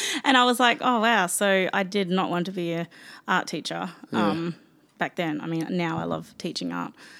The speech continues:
Speaker 1: but I, you know, I couldn't think of anything worse. And I was like, "Oh, I'm gonna be a starving artist. So, like, what do I do?" <laughs> Um, <laughs> um, and then it was another teacher that introduced me to graphic design. I had no idea. Like,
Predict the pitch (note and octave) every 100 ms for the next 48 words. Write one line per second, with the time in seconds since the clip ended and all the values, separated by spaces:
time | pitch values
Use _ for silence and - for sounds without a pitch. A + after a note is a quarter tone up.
0 | - - F#3 E3 - _ _ F3 F#3 -
1 | F3+ E3+ F3+ F3 F3 E3+ F3 F3 F3 F#3+
2 | G#3 F3+ F3+ F3+ E3+ F3+ E3 F#3+ F3+ F3
3 | E3+ - F3+ F3 F3+ F#3+ F#3+ - E3+ D#3
4 | - F#3+ F3 - F3 E3+ E3+ G3 G3+ F3
5 | - - - - - C4 A#3+ F4 E4+ D4
6 | - D#4+ F#4+ G4+ - - - - C4+ -
7 | A#3 A#3 A3 A3 A3 _ _ - - _
8 | - A#3+ A#3+ B3 A#3+ A#3+ A#3 A#3+ A3+ G#3+
9 | G#3 A3+ B3+ G3 D#3 F#3 F3+ F3+ F3 E3+
10 | - G3 F#3 F#3 F3+ - F3+ F3 F3 E3+
11 | F#3 E3+ F3 - F#3 G3 F#3 D3+ E3 -
12 | - G#3 G#3 F#3 F3 E3+ E3 G3 E3+ E3
13 | D#3